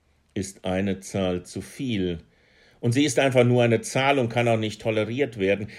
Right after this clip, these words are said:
sofern wir nicht die Hoffnung in diesen Toten hineingebracht haben,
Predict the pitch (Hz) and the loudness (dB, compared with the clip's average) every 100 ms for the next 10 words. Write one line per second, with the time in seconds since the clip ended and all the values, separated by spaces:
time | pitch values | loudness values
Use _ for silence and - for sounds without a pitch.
0 | - - 113 107 - 123 139 160 131 117 | -20 -4 -2 -2 0 2 2 0 0 0
1 | 107 110 151 - - _ - - - 85 | 0 -2 -4 -6 -14 _ -20 -20 -10 -8
2 | - 113 117 110 95 90 85 78 _ _ | -2 -4 -2 -2 0 0 -4 -10 _ _
3 | _ _ _ _ _ 117 139 131 113 127 | _ _ _ _ _ 0 0 0 0 -2
4 | 120 110 120 131 151 135 113 107 101 113 | -2 -4 0 0 0 -2 -2 -2 -2 -2
5 | 135 127 120 120 123 120 117 - 120 113 | -4 -6 -6 -6 -6 -8 -16 -12 -6 -2
6 | 110 120 107 101 | -2 -2 -4 -4